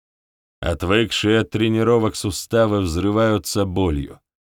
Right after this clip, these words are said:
Но даже со связанными за спиной руками капитан работает коленями достойно своего чемпионского звания. Бьёт снова. Министр хрипит и, шатаясь, отходит к краю здания.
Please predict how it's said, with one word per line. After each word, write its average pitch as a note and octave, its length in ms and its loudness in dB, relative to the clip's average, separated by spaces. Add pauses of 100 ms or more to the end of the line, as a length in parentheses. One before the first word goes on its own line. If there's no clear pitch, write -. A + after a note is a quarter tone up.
(160)
Но A#3+ 220 0
даже C3+ 320 2
со C3+ 180 -2
связанными A#2+ 680 0
за G#2 200 0
спиной A#2 480 0
руками A2+ 500 0
капитан F2 580 -2
работает F#2+ 600 0
коленями G2 540 -2
достойно F#2 720 -2
своего E2+ 400 -2
чемпионского D#2+ 800 -6
звания. C#2+ 560 -6 (880)
Бьёт G2 380 2
снова. E2+ 640 -4 (560)
Министр C#3 680 0
хрипит C3+ 540 -2
и, A#2+ 60 -2
шатаясь, A2+ 580 -2
отходит G#2+ 520 -4
к - 40 -20
краю F#2 480 0
здания. D2+ 680 -4